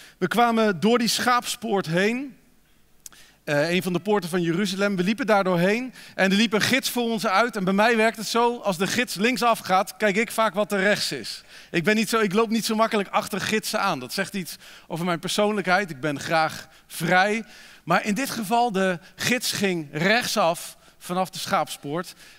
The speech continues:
en ging, kwam terecht in Bethesda. En toen dacht ik: "Nou, ik moet maar achteraan lopen." Dus ik liep achteraan, ik ging rechtsaf. En daar was,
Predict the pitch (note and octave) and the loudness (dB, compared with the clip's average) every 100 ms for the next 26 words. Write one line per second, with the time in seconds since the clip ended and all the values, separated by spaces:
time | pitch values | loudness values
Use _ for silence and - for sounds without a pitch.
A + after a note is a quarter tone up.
0 | _ E3+ - G3+ - G#3 G2 E3+ G3+ - | _ -2 -2 -4 -2 -2 -2 -4 -4 -4
1 | F3+ F3 F3+ D#3 B2+ A#2+ - F3 E3 - | -8 -4 -6 -6 -8 -10 -10 -8 -8 -8
2 | C#3 C#3+ C3+ D#3 D#3 C#3+ - C#3+ C3 B2 | -8 -8 -6 -6 -4 -8 -8 -6 -6 -6
3 | A#2+ A2+ C3+ C#3+ - - - D3+ - G#3 | -8 -10 -12 -16 -18 -20 -12 -8 -4 -2
4 | G3+ A3+ - E3 G#3+ F#3 F3+ F#3+ F#3+ - | -2 -2 -4 -6 -6 -6 -4 -4 -6 -8
5 | C#3+ B2+ E3+ F#3+ F#3 F3 F#3 - - - | -8 -6 -6 -6 -6 -8 -12 -16 -20 -20
6 | - - - - _ D#3 D#3+ D#3+ E3 - | -20 -20 -20 -20 _ -4 -2 -4 -8 -16
7 | _ _ _ _ _ _ C#3 E3+ G#3 - | _ _ _ _ _ _ 2 4 4 0
8 | - | -6